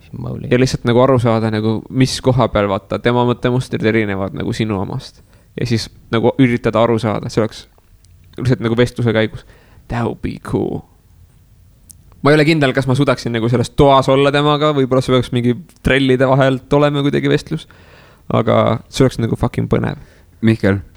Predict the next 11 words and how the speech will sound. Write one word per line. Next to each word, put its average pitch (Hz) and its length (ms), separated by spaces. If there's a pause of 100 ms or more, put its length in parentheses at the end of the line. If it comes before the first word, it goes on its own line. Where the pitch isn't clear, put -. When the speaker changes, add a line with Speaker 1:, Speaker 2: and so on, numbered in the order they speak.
(240)
Speaker 2:
Nii. 104 360
Speaker 3:
mitme 123 340
inimesega 92 800
sa 85 220
oma 90 220
elu 98 180
jooksul 85 480 (460)
arvad, 92 260
et 82 140
oled 78 240 (340)
suhelnud? 87 400